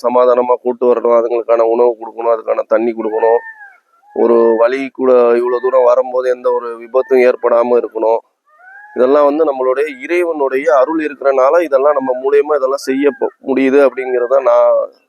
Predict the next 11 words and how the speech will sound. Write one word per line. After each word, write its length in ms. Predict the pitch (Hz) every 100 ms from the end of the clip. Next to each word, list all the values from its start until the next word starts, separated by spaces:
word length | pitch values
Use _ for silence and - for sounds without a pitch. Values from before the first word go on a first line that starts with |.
| -
தெரிவிச்சுக்கிறதோடைய 800 | 127 131 120 123 117 117 120 123
ஒழிய, 200 | 120 139
இது 140 | 117
என்னால 320 | 117 120 123
மட்டும்தான் 400 | 123 120 131 139
முடியுங்கிறது 520 | 135 127 127 127 120 113
கிடையாது. 540 | 113 110 107 135 196 _ _ _ _ _ _ _
இது 160 | 120 123
எல்லாத்தாலையும் 500 | 131 139 147 160 151
முடியும். 240 | 143 165
ஆனா 180 | 143 160